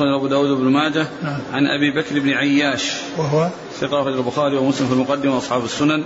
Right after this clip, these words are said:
Speaker 2: نعم.
Speaker 1: عن أبي إسحاق،
Speaker 2: هو عمرو بن عبد الله الهمداني السبيعي، ثقة، أخرج أصحاب الكتب،
Speaker 1: عن البراء بن عازب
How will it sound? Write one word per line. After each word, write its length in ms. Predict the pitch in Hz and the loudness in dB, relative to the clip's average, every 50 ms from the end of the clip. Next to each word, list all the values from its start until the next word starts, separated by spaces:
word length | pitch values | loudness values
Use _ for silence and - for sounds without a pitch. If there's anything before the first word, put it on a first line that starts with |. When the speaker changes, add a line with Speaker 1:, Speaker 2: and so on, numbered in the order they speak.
| - - 175 | -6 -6 -6
Speaker 2:
نعم. 140 | 160 143 127 117 - - - | -6 -6 -6 -8 -10 -6 -4
Speaker 1:
عن 120 | 131 131 | -4 -2
أبي 340 | 127 139 143 143 143 139 127 | 0 0 0 2 2 0 0
إسحاق، 420 | 131 - - - 139 139 139 135 - - - - - - - - - - - - 160 | -2 -4 -4 -4 -2 -2 -2 -2 -4 -10 -12 -12 -14 -14 -14 -14 -14 -14 -10 -4 -2
Speaker 2:
هو 60 | 160 | 0
عمرو 280 | 156 143 165 165 165 160 | 0 2 0 0 0 0
بن 60 | 156 | 0
عبد 160 | 147 151 147 | 0 0 0
الله 180 | 160 156 151 147 | 0 2 2 0
الهمداني 480 | 143 139 147 151 151 160 156 151 147 | 0 0 -2 -2 0 0 0 0 -2
السبيعي، 500 | 143 - - 156 147 160 156 135 131 131 131 - - - - - - - - - - - - | -2 -4 -2 -2 0 0 0 2 0 -2 -4 -6 -12 -14 -14 -14 -14 -14 -16 -16 -12 -4 -4
ثقة، 260 | 175 - 165 156 143 | -4 -2 0 -2 -2
أخرج 180 | 131 139 151 | 0 -2 -2
أصحاب 220 | 143 - - 151 147 | -2 -2 -2 -2 -4
الكتب، 260 | 143 - 143 127 120 - - - - - - | -2 -6 -6 -8 -8 -12 -14 -16 -16 -10 -6
Speaker 1:
عن 160 | 120 123 139 | -2 0 2
البراء 540 | 143 139 127 127 127 127 131 139 131 - 135 | 2 2 2 2 2 2 2 2 2 0 0
بن 120 | 127 127 | 0 0
عازب 480 | 123 120 127 135 135 131 123 120 123 107 | 0 0 0 0 0 0 0 -2 -2 -4